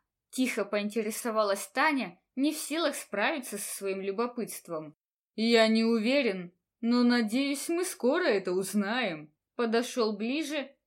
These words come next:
и подозвал к себе юношу. «Урсон, продемонстрируй ей свои способности». И тут же снова обратился к девушке. «А ты пока попробуй вырастить лапу. Прислушайся к себе».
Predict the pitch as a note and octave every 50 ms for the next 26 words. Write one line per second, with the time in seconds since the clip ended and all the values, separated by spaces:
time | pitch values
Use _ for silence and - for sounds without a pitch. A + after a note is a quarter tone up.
0 | _ - C4+ C4+ B3+ D4+ D4 A#3+ C4 C4 - A3 G#3 F#3+ F#3 A3+ D4+ D4+ - -
1 | - C4+ A3+ A3 B3 A#3+ A3+ G#3 F#3 F3 D#3+ E3+ E3+ - - - D#3+ D3 - _
2 | _ _ _ _ - D4+ D#4 D4 B3 A3+ G3 - - - G3 E3 D#3+ D#3 D3+ -
3 | _ _ _ _ _ - A#3+ A#3+ A3 G#3 A#3 A#3 A#3 A#3+ B3 - - D4 D4+ F4
4 | D4+ G#3+ F#3+ F3+ F#3 F3+ F3+ F3+ - - F#3 F#3 F#3 F#3 - - A3+ A#3+ A#3+ -
5 | - C#4 A3+ F#3 E3 E3 D#3+ E3+ - - - - E3 D3+ - _ _ _ _ _
6 | - B3+ B3 - B3+ C4 A#3+ A3+ A#3 A#3+ A3+ - A#3 A#3 C#4 F4+ F#4 F4+ A#3+ G#3
7 | G3 G3 F#3+ F#3+ - F#3+ F3 F3+ F3+ - G#3+ G3+ G#3+ G3+ A3 A#3 G3 E3 D#3+ E3
8 | - - _ - E3 D3+ D3+ _ _ _ _ _ _ _ _ - B3 B3+ B3 B3
9 | B3 B3 A3 - A3+ A3 G#3+ - A#3 G#3+ A3 A3+ G#3+ G#3 G#3+ G#3 A3+ C4+ C4+ C#4+
10 | E4+ E4 C4 G#3 F3+ F#3 E3 F3+ F#3 - - - A#3 A3 - D4 D4 B3 G3+ E3+
11 | - - D#3+ D3+ D3 - _ _ _ _ _ _ _ _ - - A#3+ A3 G#3+ G#3
12 | - - A3 A3+ A#3+ A#3+ G#3+ - - F3 E3+ E3+ - - F3+ F#3 - - - -
13 | C4+ A#3+ A#3 C4+ C4 A3+ F#3 E3 D#3+ D3+ -